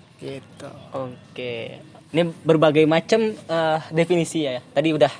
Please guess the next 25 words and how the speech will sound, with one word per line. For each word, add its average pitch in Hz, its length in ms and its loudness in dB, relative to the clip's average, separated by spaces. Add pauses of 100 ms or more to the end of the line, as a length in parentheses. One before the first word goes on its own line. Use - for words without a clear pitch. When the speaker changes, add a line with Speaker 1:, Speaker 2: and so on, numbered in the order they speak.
(120)
Speaker 2:
dari 143 240 2
semua 143 300 0
teman-teman 143 420 -2
gue 156 320 4
tentang 139 220 -4
positive 139 320 -6
vibes, - 180 -8
ada 131 160 -6
yang, 123 240 -2 (460)
eh, 127 260 -4
tentang 127 380 -12 (580)
terbuat 131 400 -4
ya 127 140 -2
dari 120 340 -6
apa, 139 380 0
emosi 127 580 -4
seseorang 147 560 2
gitu, 131 160 -10
saling 127 320 -6 (320)
mendapatkan 127 480 -8
suasana 131 320 -4
yang 127 240 -6 (160)
positif, 143 640 -4 (240)
terus 139 160 -8
juga, 123 240 -4